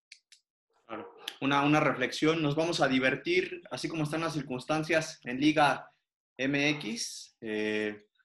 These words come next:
viendo que no hay presupuesto para comprar, eh, grandes figuras, que los equipos invierten poco, el tema también este de que cuando haya algún contagiado, bueno, tendrán que darle oportunidad a,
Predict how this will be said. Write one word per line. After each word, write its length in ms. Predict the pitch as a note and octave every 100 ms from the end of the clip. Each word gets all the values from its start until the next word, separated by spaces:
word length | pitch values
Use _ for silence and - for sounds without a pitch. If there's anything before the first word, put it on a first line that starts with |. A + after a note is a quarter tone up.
| _ _ -
viendo 320 | A#2+ C3 C3+
que 120 | A#2+
no 140 | A#2+
hay 760 | B2+ C3 B2+ A#2+ A2 G#2+ G2 - _ - _
presupuesto 760 | G#2+ A#2 A2+ - C#3+ D#3 D#3 B2
para 220 | A2+ G#2+
comprar, 580 | G#2+ G2+ B2 C3 B2+ - _ _ _ -
eh, 320 | A2 G#2+ G#2+
grandes 360 | A2 B2+ B2+ -
figuras, 840 | A2+ A2+ C#3+ D3+ C#3+ C3 B2+ B2+
que 100 | -
los 140 | G#2 G#2
equipos 340 | A#2+ B2 -
invierten 440 | A2 A2+ - G#2+
poco, 640 | - C#3 D3 B2+ B2 A#2+ -
el 180 | G2+ G2+
tema 380 | A#2+ A#2+ A2+ A2
también 580 | G#2 G#2 G#2+ A#2+ B2 A#2
este 360 | A#2+ B2 -
de 160 | A2+ G#2+
que 220 | G#2 F#2+ - - _ -
cuando 560 | G#2+ G#2+ A2 G#2+ G2+
haya 580 | A2 B2 B2 A2+ G#2 G2+ - _ G#2+
algún 280 | G#2+ B2
contagiado, 580 | B2+ B2 G#2 G2 A#2+ A#2
bueno, 300 | G#2+ C#3+ C3
tendrán 320 | G#2+ G#2+ A2+
que 100 | A#2
darle 220 | A#2 A#2+ A#2
oportunidad 680 | G#2+ G2 G#2 G2+ A2 A#2+ A#2 _ _ -
a, 680 | G2+ G2+ G2+ G2 G2 F#2